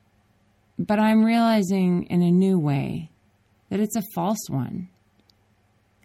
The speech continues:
Everything good in my life came from somewhere or someone. And also, an existence where we think we don't need each other is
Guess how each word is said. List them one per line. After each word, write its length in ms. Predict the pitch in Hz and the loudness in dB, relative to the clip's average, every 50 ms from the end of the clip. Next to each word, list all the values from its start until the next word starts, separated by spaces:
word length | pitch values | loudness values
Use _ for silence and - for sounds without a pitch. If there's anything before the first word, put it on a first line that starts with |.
| _ _ - 185 | _ _ -4 -2
Everything 760 | 196 185 196 190 190 220 208 214 185 - 208 196 190 190 185 | -2 0 -2 -4 -4 -2 0 0 0 0 -2 -2 0 0 0
good 360 | - 190 180 180 175 160 185 | 0 0 0 0 0 -2 -2
in 180 | - 165 165 160 | -2 -2 -2 -2
my 200 | 156 156 151 147 | 0 -2 -4 -4
life 580 | 139 147 139 135 - - 127 - - - _ _ _ _ _ _ _ _ _ _ _ _ | -2 -2 -4 -4 -4 -6 -10 -12 -14 -20 _ _ _ _ _ _ _ _ _ _ _ _
came 220 | - 185 180 185 | -4 -2 0 0
from 240 | 180 - 208 196 190 | 0 -2 -2 -4 -4
somewhere 720 | - - - 175 180 190 180 151 131 131 175 - 175 170 _ _ _ _ _ _ _ - | -4 -4 -2 0 0 2 2 0 0 -4 -6 -10 -14 -20 _ _ _ _ _ _ _ -6
or 100 | 165 165 | -6 -6
someone. 800 | - - 185 175 170 165 170 175 185 175 143 - - 160 - _ _ _ _ _ _ _ _ _ _ _ _ _ _ _ _ _ _ _ _ _ _ _ _ _ _ _ - | -4 -4 -4 -2 0 0 0 0 0 -2 -2 -4 -6 -8 -10 _ _ _ _ _ _ _ _ _ _ _ _ _ _ _ _ _ _ _ _ _ _ _ _ _ _ _ -4
And 160 | 196 196 202 | -2 0 2
also, 600 | 202 208 220 214 - 247 240 233 233 233 247 - _ _ _ _ _ _ _ _ _ _ _ _ _ _ - | 2 2 0 0 -2 -2 -2 -2 -2 -2 -4 -6 _ _ _ _ _ _ _ _ _ _ _ _ _ _ 0
an 100 | 214 226 | 2 2
existence 640 | 220 190 - 202 202 190 196 - 233 233 226 220 - | 2 2 2 0 -2 -2 -2 0 0 0 0 0 -4
where 180 | - 196 190 185 | -4 -2 0 2
we 120 | 185 185 | 2 0
think 240 | 180 - 190 180 175 | 0 0 -2 -2 0
we 140 | 185 185 175 | 0 0 0
don't 220 | 175 165 151 - | 0 -2 -2 0
need 260 | 147 147 143 151 165 | 0 0 0 0 0
each 200 | 190 202 202 - | -2 -2 -4 -4
other 420 | 208 214 196 214 214 214 214 240 - - | -6 -6 -6 -4 -4 -4 -4 -6 -6 -4
is 320 | 196 185 175 160 - | -2 -2 -2 -2 -4